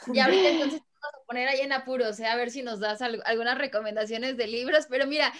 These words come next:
en ese sentido que, que dices de, de, yo creo que la pandemia, no solo en tu aspecto, sino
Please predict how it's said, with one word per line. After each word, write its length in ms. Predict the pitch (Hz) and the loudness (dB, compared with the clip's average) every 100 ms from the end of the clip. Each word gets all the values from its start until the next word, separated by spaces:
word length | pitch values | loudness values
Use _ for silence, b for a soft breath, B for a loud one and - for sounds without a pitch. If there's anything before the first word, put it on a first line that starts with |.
| B 294 | B -8
en 160 | 262 302 | -6 -4
ese 220 | 359 415 | -2 -2
sentido 580 | 415 269 247 277 277 277 | -2 -4 -4 -2 -2 -2
que, 160 | 247 | -4
que 160 | 240 226 | -2 -2
dices 400 | 233 214 262 226 | -2 -6 -6 -4
de, 460 | 226 208 202 185 - | -4 -4 -4 -8 -6
de, 180 | 202 220 | 0 0
yo 120 | 233 | 0
creo 140 | 269 | -2
que 100 | 277 | -2
la 160 | 226 220 | -2 -2
pandemia, 400 | 208 214 233 226 | -4 -4 -6 -4
no 160 | 226 | -6
solo 240 | 226 233 240 | -8 -6 -4
en 140 | 226 | -4
tu 80 | 202 | -8
aspecto, 420 | 202 226 214 214 | -8 -10 -8 -10
sino 340 | 208 202 190 | -10 -10 -10